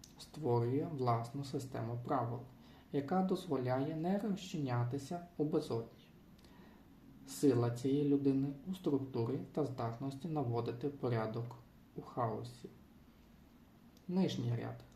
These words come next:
Глибина, суть, основа. Сімнадцятий аркан. Зоря. Надія та зв'язок з космосом через чужі джерела, світила.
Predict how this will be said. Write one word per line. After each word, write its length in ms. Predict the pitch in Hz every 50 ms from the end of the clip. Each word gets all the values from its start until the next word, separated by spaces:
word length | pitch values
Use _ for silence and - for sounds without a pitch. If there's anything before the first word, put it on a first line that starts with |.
| - - - - - -
Глибина, 600 | 123 123 127 127 123 120 127 131 131 127 127 127
суть, 460 | - - - - 120 117 - - - - - - -
основа. 460 | - - - 143 123 113 117 - - - - - - - - - - - - - - - - - - - - - - - - - - -
Сімнадцятий 720 | - - 131 123 120 120 123 135 - - 190 185 - 180
аркан. 440 | 175 - 135 - - - 151 131 120
Зоря. 340 | 117 123 147 165 156 120 117 - - - - - - - - - - -
Надія 500 | 165 180 170 147 127 127 127 135 143 139
та 180 | - - 135
зв'язок 520 | 123 127 120 117 120 127 127 139 139 - -
з 80 | -
космосом 680 | - - 123 117 113 117 - 120 117 - - - 120 120
через 420 | - - 127 135 165 185 - - - - - - - -
чужі 580 | - - 131 117 - - - - 110 127 - - - -
джерела, 500 | 127 - 123 117 117 113 113 117 117 120 - - - - - - - - - - - - - -
світила. 600 | - - - - 147 139 - - - - 117 120